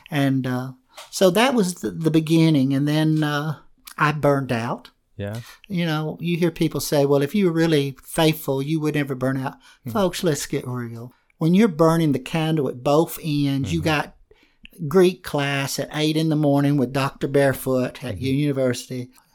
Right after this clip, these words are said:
Speaker 1: You soon come to the place where you're spent, and, uh, you just really feel like, you know, "I need to just rest."
Speaker 2: Right.
Speaker 1: Well, I wanna tell you,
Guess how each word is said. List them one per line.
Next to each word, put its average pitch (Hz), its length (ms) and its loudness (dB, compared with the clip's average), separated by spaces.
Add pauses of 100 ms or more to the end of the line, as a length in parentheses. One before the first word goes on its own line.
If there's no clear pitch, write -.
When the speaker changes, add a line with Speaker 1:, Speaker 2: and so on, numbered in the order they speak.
Speaker 1:
You 165 160 -2
soon 247 600 4
come 165 220 0
to 147 100 2
the 143 80 -4
place 151 460 -2
where 131 140 0
you're 156 400 -4
spent, 190 500 -4 (420)
and, 147 400 0
uh, 143 280 0 (320)
you 175 240 0
just 190 260 4
really 175 300 4
feel 143 260 2
like, 131 400 0
you 143 100 0
know, 135 260 0
"I 143 180 -4
need 131 280 -4
to 123 60 -6
just 117 520 -8
rest." 110 720 -6
Speaker 2:
Right. 95 260 -10 (280)
Speaker 1:
Well, 160 280 2
I 143 80 -6
wanna 185 220 -2
tell 180 200 -2
you, 123 300 -4